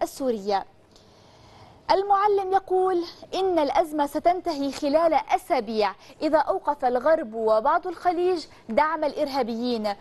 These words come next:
سوريا كسبت معركة مجلس الأمن وجنيف اثنين في النصف الأول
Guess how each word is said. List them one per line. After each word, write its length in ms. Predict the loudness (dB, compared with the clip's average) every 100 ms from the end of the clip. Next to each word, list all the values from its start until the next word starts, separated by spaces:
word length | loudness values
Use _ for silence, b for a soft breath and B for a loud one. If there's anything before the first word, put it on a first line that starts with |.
| B
سوريا 540 | -6 0 0 2 2 0 B -4
كسبت 460 | 0 2 0 0
معركة 380 | 0 0 -2 -4
مجلس 320 | -6 -6 -8 -6
الأمن 460 | -2 -2 0 -2 -4 B
وجنيف 460 | -2 0 0 0 -2
اثنين 420 | -4 -2 0 -2
في 120 | -4
النصف 420 | -4 -4 -6 -4 -2
الأول 600 | 0 0 0 0 -2